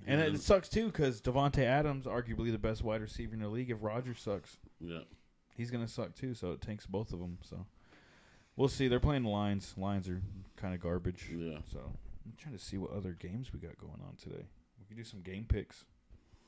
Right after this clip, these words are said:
Speaker 2: All right, we can do that. We
Speaker 1: We're
Speaker 2: can
Speaker 1: gonna
Speaker 2: do
Speaker 1: do the
Speaker 2: that.
Speaker 1: slate of the game, see who we like, see who we like. But yeah, we're sunscreen, folks.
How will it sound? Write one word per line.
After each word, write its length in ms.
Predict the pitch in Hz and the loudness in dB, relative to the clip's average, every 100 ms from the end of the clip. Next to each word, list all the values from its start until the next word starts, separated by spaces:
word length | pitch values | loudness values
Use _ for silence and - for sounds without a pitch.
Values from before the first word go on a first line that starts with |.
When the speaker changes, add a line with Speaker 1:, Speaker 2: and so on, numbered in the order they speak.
| _ _ - _ _ - | _ _ -20 _ _ -12
Speaker 2:
All 80 | 113 | -8
right, 160 | 123 139 | -6 -6
we 80 | 143 | -8
can 120 | 139 | -8
do 160 | 123 117 | -4 -2
that. 200 | 131 160 - | -2 -4 -6
We 100 | 185 | 0
Speaker 1:
We're 80 | |
Speaker 2:
can 80 | 311 | 4
Speaker 1:
gonna 120 | 320 | 8
Speaker 2:
do 60 | 294 | 12
Speaker 1:
do 80 | 302 | 12
the 40 | |
Speaker 2:
that. 60 | 302 | 12
Speaker 1:
slate 140 | 285 311 | 10 12
of 0 | |
the 60 | 302 | 12
game, 280 | 330 381 440 | 12 10 10
see 180 | - 359 | 10 12
who 220 | 320 339 | 12 12
we 140 | 330 | 12
like, 400 | 330 349 403 - | 10 4 -2 -4
see 240 | - 359 339 | -8 -8 0
who 140 | 349 | 4
we 80 | 359 | 4
like. 440 | 339 349 370 - - - - - - - - - | 4 2 -2 -10 -18 -20 -20 -20 -18 -18 -18 0
But 80 | 113 | 6
yeah, 140 | 127 | 8
we're 160 | 117 139 | 10 8
sunscreen, 600 | - 160 156 - 113 101 | 8 4 4 4 2 4
folks. 460 | - 127 - - | 4 2 2 -12